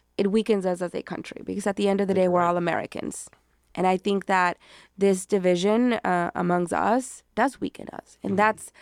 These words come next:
Speaker 1: you know, China, Russia's dream for us to be divided. And Washington wants us to stop talking to each other.
Speaker 2: Mm-hmm.
Speaker 1: We need to come back and sit down at the table, have a respectful conversation,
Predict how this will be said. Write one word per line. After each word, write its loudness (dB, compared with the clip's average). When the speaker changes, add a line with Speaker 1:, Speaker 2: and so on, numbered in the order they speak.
Speaker 1:
you 2
know, 4
China, 2
Russia's 2
dream 0
for -2
us 0
to -8
be 2
divided. 0
And 2
Washington 2
wants 0
us -4
to -8
stop -8
talking -4
to -6
each -6
other. -8
Speaker 2:
Mm-hmm. -10
Speaker 1:
We 4
need 4
to 4
come -2
back 0
and -4
sit -4
down 0
at -2
the -4
table, -2
have -2
a 0
respectful -2
conversation, -2